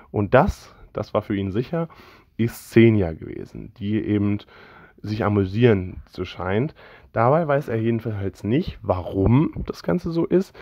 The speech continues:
und wird natürlich durch diese extreme Situation nun in einen, ja, Zustand des Zweifelns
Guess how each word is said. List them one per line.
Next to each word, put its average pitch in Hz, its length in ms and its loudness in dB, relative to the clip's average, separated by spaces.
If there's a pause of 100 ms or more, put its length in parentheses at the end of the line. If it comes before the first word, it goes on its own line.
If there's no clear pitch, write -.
(160)
und 120 420 0
wird 131 260 2
natürlich 151 500 0
durch 104 240 -2
diese 98 320 -4 (380)
extreme 156 500 2
Situation 147 1120 2 (100)
nun 147 380 2
in 110 200 -4
einen, 104 400 0 (280)
ja, 95 160 -2
Zustand 110 880 2 (540)
des - 420 -2
Zweifelns 139 1000 4